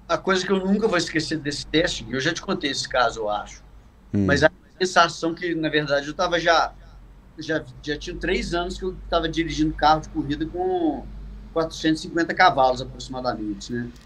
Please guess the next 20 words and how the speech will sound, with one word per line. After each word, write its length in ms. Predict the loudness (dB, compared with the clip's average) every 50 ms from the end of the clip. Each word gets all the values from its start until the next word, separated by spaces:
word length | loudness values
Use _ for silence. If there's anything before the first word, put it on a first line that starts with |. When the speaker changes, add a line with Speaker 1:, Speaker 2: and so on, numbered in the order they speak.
| -20 -20 -20 -14 -4 0
Speaker 2:
Uhum. 340 | 2 2 4 4 4 4 2 2 0 -6 -6 -2 4
Speaker 1:
Fórmula 260 | 6 6 6 6 4
três 280 | 4 4 4 4 4 4
mil 140 | 4 2
e 40 | 2
dois 320 | 4 4 4 4 4 4 4
anos 260 | 4 4 4 0 -2
de 100 | -4 -4
Indy 140 | -2 0 2
Light, 520 | 4 6 6 6 6 4 0 -6 -14 -16 -18 -20 -20 -20 -20 -20 -16 -6 -2
vendo 200 | 0 2 2 2
Speaker 2:
Uhum. 80 | 0
Speaker 1:
carro 260 | 2 4 4 4 4 2
de 60 | -6
quatrocentos 420 | -6 -6 -6 -4 -2 -2 -2 -2
e 60 | -4
cinquenta 240 | -6 -10 -8 -8 -4
cavalos, 520 | 0 2 2 2 4 4 4 4 2 0 -6
aproximadamente, 880 | -10 -10 -10 -10 -10 -6 -4 -4 -2 -2 -2 -2 -2 -4 -6 -6 -8 -8
esses, 300 | -8 -8 -8 -10 -14 -16